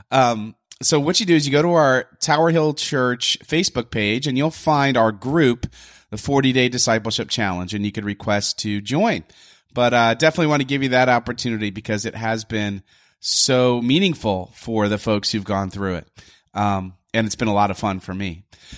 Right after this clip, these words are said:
So as we are gearing up for Easter, just a quick reminder of some things, um,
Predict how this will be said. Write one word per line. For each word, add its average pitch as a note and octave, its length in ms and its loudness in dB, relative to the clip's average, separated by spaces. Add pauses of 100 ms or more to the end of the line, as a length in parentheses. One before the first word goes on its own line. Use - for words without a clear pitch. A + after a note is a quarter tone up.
(120)
So A3 240 2
as E3+ 200 2
we A3 200 -2
are D3 380 2
gearing F3 360 2
up F3 160 0
for D#3+ 160 -4
Easter, F3 560 -2
just E3 280 -4
a D3 60 0
quick F3 260 -6
reminder D#3+ 540 0
of B2 260 0
some B2 360 -2
things, D3 760 -2
um, A2 360 -2